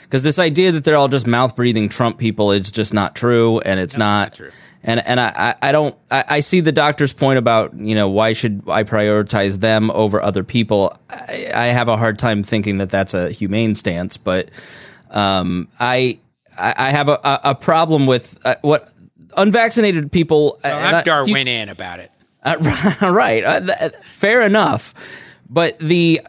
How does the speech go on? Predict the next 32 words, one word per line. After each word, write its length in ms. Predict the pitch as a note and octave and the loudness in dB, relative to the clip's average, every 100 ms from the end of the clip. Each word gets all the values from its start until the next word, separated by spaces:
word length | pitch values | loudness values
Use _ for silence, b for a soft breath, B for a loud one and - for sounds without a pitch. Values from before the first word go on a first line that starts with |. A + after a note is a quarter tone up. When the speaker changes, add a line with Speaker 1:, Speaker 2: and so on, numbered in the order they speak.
| - | -8
Speaker 1:
the 180 | D#3 D#3 | 0 2
way 240 | F3 B3 | 2 2
that 160 | F#3 D#3+ | 2 2
unvaccinated 760 | D3+ D3+ D#3 - C#3+ C3+ A#2 | 2 2 2 2 2 2 0
people 260 | C3+ B2 C3 | 0 2 2
are 80 | A2+ | 2
being 200 | B2 A2 | 2 0
treated 280 | C3+ B2 | 0 0
right 220 | A2+ A2+ G2+ | 2 0 2
now 180 | A#2 | 0
reminds 580 | A2+ A2 G#2 A2+ C3 A#2+ | 2 2 2 2 2 0
me 280 | A#2 A#2 A2+ | 2 2 0
of 760 | - G#2+ G#2 G#2 G2 G2 - - _ _ - | 2 2 4 2 0 -8 -16 -20 _ _ -10
the 80 | - | -2
way 200 | A#2 A#2+ | 0 0
anti-war 680 | - B2+ C3+ A#2 G#2 A2+ A2 | 0 0 0 0 2 2 2
people 280 | - G#2 G2+ | 0 -4 -2
were 120 | G2 | -2
treated 400 | - A2 G2 G2 | -2 -2 0 -2
at 180 | F#2 - | -4 -6
the, 180 | - A2 | -4 -4
at 120 | G2+ | -2
the 80 | G2+ | -2
beginning 600 | G2+ F#2 A#2 G#2+ G2 F#2+ | -2 0 0 0 0 -4
of 420 | - F#2+ F#2 F#2 | 0 0 0 0
the 100 | G#2+ | -2
Iraq 400 | F#2+ G2+ F#2+ - | 2 2 0 -2
War. 300 | G#2 G#2 F#2 | 0 2 2
Like 220 | F#2 F#2 | 0 0
that, 340 | A2+ G#2+ - - | 0 0 -2 -4
just 200 | A#2 A2 | -4 0
like, 220 | A2 G#2 | 0 0